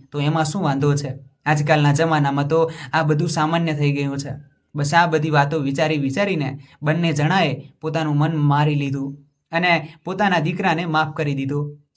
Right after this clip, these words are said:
આ વાતો વિચારીને જ ભરતભાઈ અને તેમના પત્ની સુનિતાબેને પોતાના મનને સમજાવી લીધું.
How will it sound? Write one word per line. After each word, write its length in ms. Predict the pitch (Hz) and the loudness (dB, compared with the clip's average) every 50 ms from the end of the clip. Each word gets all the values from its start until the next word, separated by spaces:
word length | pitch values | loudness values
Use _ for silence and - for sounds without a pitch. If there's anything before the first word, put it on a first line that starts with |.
| _ | _
આ 100 | - 170 | -4 2
વાતો 260 | 170 165 160 151 151 170 | 4 4 4 2 0 -2
વિચારીને 580 | 156 147 147 147 185 180 165 156 151 156 170 165 | -2 -2 -2 0 2 2 2 2 2 0 0 -2
જ 140 | 147 160 156 - - - - - | -4 -4 -6 -8 -16 -20 -18 -6
ભરતભાઈ 440 | - 156 160 175 151 147 165 180 180 | -2 -2 0 0 0 0 0 0 0
અને 120 | 170 165 151 | 0 -2 -2
તેમના 300 | 151 156 156 156 151 147 | -4 -4 -4 -2 -2 -2
પત્ની 400 | 147 156 151 151 196 180 156 143 143 - - - | -2 -4 -4 -4 -4 -4 -4 -6 -8 -12 -16 -12
સુનિતાબેને 720 | - 175 180 180 175 165 160 151 147 143 165 190 190 180 147 131 - - - - _ _ _ _ _ | -8 -8 -6 -6 -2 0 0 0 2 2 2 2 2 2 0 -2 -4 -8 -14 -20 _ _ _ _ _
પોતાના 520 | 156 165 156 170 165 156 151 151 165 180 | -6 -4 0 0 0 2 2 2 2 2
મનને 380 | 160 143 143 151 185 190 190 190 151 | 0 0 0 0 0 -2 -2 -2 -4
સમજાવી 480 | - - 151 151 151 160 156 151 143 139 | -6 -4 -2 0 0 0 2 0 0 0
લીધું. 260 | 135 131 131 139 135 | 0 -2 -4 -6 -8